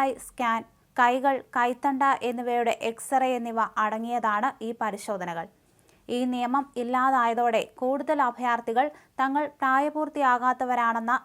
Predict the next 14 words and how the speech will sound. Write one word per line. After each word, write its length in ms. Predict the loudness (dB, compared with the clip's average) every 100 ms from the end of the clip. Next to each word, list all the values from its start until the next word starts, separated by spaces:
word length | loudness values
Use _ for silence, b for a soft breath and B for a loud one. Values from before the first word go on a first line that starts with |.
| 0
അവകാശവുമായി 800 | 0 0 -2 -2 -6 -2 -2 -2 -4 -12
എത്തിയേക്കും 500 | -6 -4 -2 -4 -6 -6
എന്നാണ് 360 | -2 0 0 -2 b b _ -6
വിമർശകർ 580 | -2 -2 -2 -4 -4 -6 -8
ചൂണ്ടിക്കാണിക്കുന്നത്. 840 | -6 -4 -4 -4 -4 -8 -12 -14 -20 _ b b b b _
പ്രായപൂർത്തിയാകാത്ത 960 | 4 4 2 -2 -2 0 2 2 2 0
കുട്ടികൾ 340 | -2 -2 0 0 0
എന്ന 140 | 0 0 0
നിലയിൽ 260 | 0 0 0 0
അവർക്ക് 320 | 0 0 0 0 0
അഭയം 320 | -2 -4 -6 -4 -2
ലഭിക്കുകയും 640 | -4 -2 -4 -2 -2 -4 -8
ചെയ്യും. 240 | -8 -8 _ _ b b b b 0
മനുഷ്യക്കടത്ത് 640 | 2 2 -2 -4 -4 -4